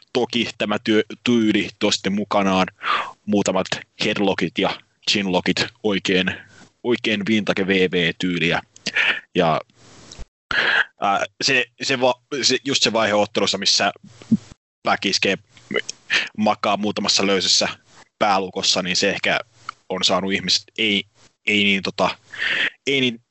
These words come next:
ei niin liekkeihin tästä ottelusta, mut se oli ihan, ihan kelpo hengähdystauko ja rakennusvaihe tässä ottelussa. Ää, tosiaan sitten ot-, ottelun loppupuolella just niitä hienoja spotteja, kuten se, ää,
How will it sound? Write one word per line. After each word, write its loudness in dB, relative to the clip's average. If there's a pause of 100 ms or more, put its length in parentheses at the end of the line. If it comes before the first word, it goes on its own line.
ei 2
niin 0
liekkeihin 0
tästä 0
ottelusta, 0
mut -6
se 0
oli 0
ihan, 0 (560)
ihan -2
kelpo 0
hengähdystauko 0
ja 2 (100)
rakennusvaihe -2 (760)
tässä 0
ottelussa. 0 (840)
Ää, 0 (560)
tosiaan 2
sitten -2
ot-, -6
ottelun 0
loppupuolella 2
just -2
niitä 0 (380)
hienoja 2
spotteja, -2
kuten -2
se, 2 (640)
ää, 4